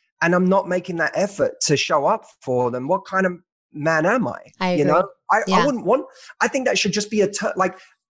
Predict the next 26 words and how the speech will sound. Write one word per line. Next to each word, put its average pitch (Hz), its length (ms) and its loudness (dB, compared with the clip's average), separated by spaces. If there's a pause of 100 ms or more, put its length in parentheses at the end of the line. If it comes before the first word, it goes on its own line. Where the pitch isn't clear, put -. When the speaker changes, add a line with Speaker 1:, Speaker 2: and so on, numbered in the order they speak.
Speaker 1:
I'd 247 140 2
like 254 200 0
to 185 100 -4
flip 262 340 0
it 151 160 0
for 135 120 -6
women 113 480 -4
and 160 120 -4
be 180 140 2
like, 180 160 2
instead 208 320 0
of 233 140 -2
being 190 260 -2
like, 156 300 0 (880)
"I 151 120 4
just, - 380 0
it 151 140 0
really, 147 460 -2 (200)
it's - 160 0
making 160 280 2
me 131 60 0
sad 156 400 0
that 110 100 -4
they're 135 100 0
not 131 240 -2
calling." 135 640 -2